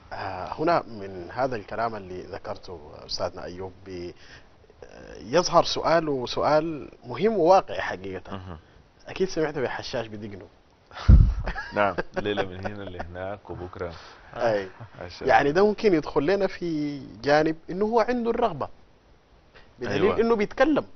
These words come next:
Speaker 2: أيوة.
Speaker 1: وحاب ي-، وحتى ممكن يخيل له.
Speaker 2: أنه ممكن يفعل.
Speaker 1: أيوة.
Speaker 2: أيوة.
Speaker 1: لكن مع ذلك لا شيء.
Speaker 2: هو عنده المقدرة لأجل أن يفعل، لكنه لا يفعل.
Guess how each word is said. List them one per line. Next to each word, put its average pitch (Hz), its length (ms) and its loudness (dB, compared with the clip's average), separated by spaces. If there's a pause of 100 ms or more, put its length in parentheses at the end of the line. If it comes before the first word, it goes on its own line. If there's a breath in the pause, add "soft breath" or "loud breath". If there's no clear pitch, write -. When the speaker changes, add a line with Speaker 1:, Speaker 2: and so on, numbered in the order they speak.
Speaker 2:
أيوة. 98 300 0 (240)
Speaker 1:
وحاب 160 600 4
ي-، 175 260 0
وحتى 113 840 -4
ممكن 190 300 0
يخيل 151 560 2
له. 131 280 0 (420)
Speaker 2:
أنه 123 200 -4
ممكن 131 340 -4
يفعل. 104 360 -2 (220)
Speaker 1:
أيوة. 151 260 0 (120)
Speaker 2:
أيوة. 80 160 -10 (280)
Speaker 1:
لكن 220 300 -4
مع 220 200 -2
ذلك 214 340 -4 (840)
لا 127 320 -2
شيء. - 240 -10
Speaker 2:
هو 143 120 6
عنده 185 280 2
المقدرة 117 560 0 (720)
لأجل 98 340 -2
أن 85 120 -8
يفعل، 82 320 -10
لكنه 113 420 -4
لا 85 140 -8
يفعل. - 300 -16